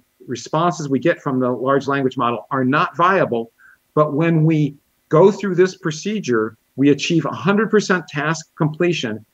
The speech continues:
and a seventy percent reduction in the user effort compared to only a human. So with a human, we don't use the language model. We just ask them lots and lots of questions,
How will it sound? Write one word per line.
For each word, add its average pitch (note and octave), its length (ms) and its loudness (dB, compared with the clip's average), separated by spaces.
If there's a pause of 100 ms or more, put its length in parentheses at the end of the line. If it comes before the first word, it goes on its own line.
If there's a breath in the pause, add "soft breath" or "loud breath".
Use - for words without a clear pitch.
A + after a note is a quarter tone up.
(220)
and C3 120 -2
a - 20 -2
seventy F#3 520 2
percent D#3+ 400 -2
reduction B2+ 520 -2
in B2+ 80 -4
the A#2+ 100 0
user A#2+ 420 0
effort A#2+ 280 -2
compared A#2 420 -2
to B2 120 -6
only A#2 320 -2
a G#2+ 60 2
human. G#2 400 -6 (320 loud breath)
So D#3 120 0
with C#3+ 140 4
a C3+ 60 4
human, F3 580 2
we D#3 140 0
don't D#3+ 240 2
use D3 120 -2
the C#3+ 120 -2
language C3+ 280 -2
model. C3 220 0
We B2+ 100 2
just B2+ 300 -4
ask B2+ 220 -4
them A2+ 200 -4
lots C#3+ 300 0
and B2 80 -6
lots A#2+ 220 -2
of - 160 -20
questions, C3+ 580 0